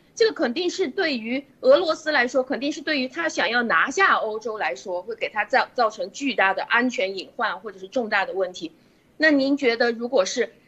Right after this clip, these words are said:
芬兰和瑞典他们成功的就，或者是说立刻马上的加入了这个北约的话，呃，他们会给北约带来一些什么最，最特别的东西呢？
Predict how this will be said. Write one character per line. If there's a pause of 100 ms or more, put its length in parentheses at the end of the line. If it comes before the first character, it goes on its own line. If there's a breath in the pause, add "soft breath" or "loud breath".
(140)
芬
兰
和
瑞
典
他
们
成
功
的
就，
或
者
是
说
立
刻
马
上
的
加
入
了
这
个
北
约
的
话， (360 soft breath)
呃，
他
们 (180)
会
给
北
约 (100)
带
来
一
些
什
么 (200)
最，
最
特
别
的
东
西
呢？